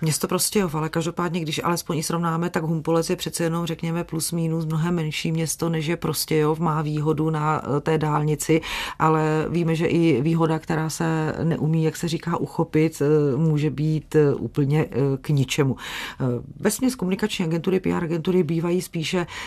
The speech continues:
eh, častokrát spojovány s tím negativním, jak se říká, P Rkem a věci a problémy. Vy děláte úplný vlastně ve své práci opak, vy ukazujete pozitivní vzory. Eh,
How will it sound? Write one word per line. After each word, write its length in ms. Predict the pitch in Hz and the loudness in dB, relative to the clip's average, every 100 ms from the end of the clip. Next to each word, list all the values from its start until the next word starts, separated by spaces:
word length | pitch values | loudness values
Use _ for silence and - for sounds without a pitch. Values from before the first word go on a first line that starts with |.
| - | -6
eh, 100 | 156 | -4
častokrát 480 | 147 151 - 170 170 165 | -2 -2 -2 -4 -2 -4
spojovány 880 | - 165 170 180 170 170 165 165 | -2 0 2 0 0 0 0 0
s 160 | 165 - | 0 -4
tím 200 | - 156 | -6 -2
negativním, 560 | 156 151 - 160 165 160 | -2 -2 -2 -2 -2 -2
jak 140 | 151 | -4
se 120 | - | -6
říká, 280 | 156 - 160 | -6 -4 -4
P 180 | - 165 170 | -2 0 0
Rkem 260 | 160 - 156 | -2 -2 -4
a 100 | 160 - | -4 -6
věci 420 | 135 160 - 165 | -2 -2 -2 -4
a 40 | 160 | -4
problémy. 560 | - 151 160 160 156 156 - - | 0 0 2 0 0 -2 -6 -6
Vy 80 | - | -4
děláte 340 | 175 175 175 - | 0 0 -2 -4
úplný 420 | 165 - 175 180 | -4 0 0 0
vlastně 540 | 165 156 170 170 170 | -2 -2 -2 -2 0
ve 120 | 156 | -2
své 300 | 160 - 170 | -2 -2 -4
práci 680 | 165 170 165 170 - 170 175 | -2 -2 0 -2 0 2 2
opak, 300 | - - 151 135 | -2 -4 -4 -2
vy 140 | 143 | -4
ukazujete 520 | 131 156 143 156 165 | -4 -4 0 0 -2
pozitivní 640 | - 156 151 165 147 151 | -4 -2 -2 -4 -2 -2
vzory. 320 | 156 127 147 131 - - - - - | -2 -2 -2 -2 -6 -14 -14 -12 -4
Eh, 200 | 131 | -2